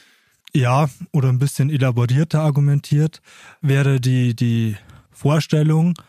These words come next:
dass im antiken Ägypten, wenn der Geburtstag des Pharaos gefeiert wurde,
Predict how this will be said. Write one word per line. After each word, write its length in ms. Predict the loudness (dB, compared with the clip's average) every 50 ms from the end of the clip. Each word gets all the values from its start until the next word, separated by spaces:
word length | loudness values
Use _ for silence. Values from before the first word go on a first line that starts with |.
| _ _ _ _ _ _ _ _ -2
dass 400 | 0 2 0 0 -2 -8 -16 _ _ _
im 240 | -2 0 0 0 0 0
antiken 800 | 0 0 0 2 0 0 0 0 0 0 2 2 0 0 -2 -6 -10 -4
Ägypten, 560 | -4 -2 0 0 -2 -2 0 0 0 0 0 -2 -6 -20 _ _ _ _ -2
wenn 140 | 0 2 2
der 80 | 2 0
Geburtstag 500 | 0 0 0 0 0 0 -2 -4 -2 -2
des 120 | -4 -4
Pharaos 540 | 0 0 0 2 2 2 2 2 0 0 0
gefeiert 400 | -2 -2 0 2 2 2 2 2
wurde, 280 | 2 2 2 0 -2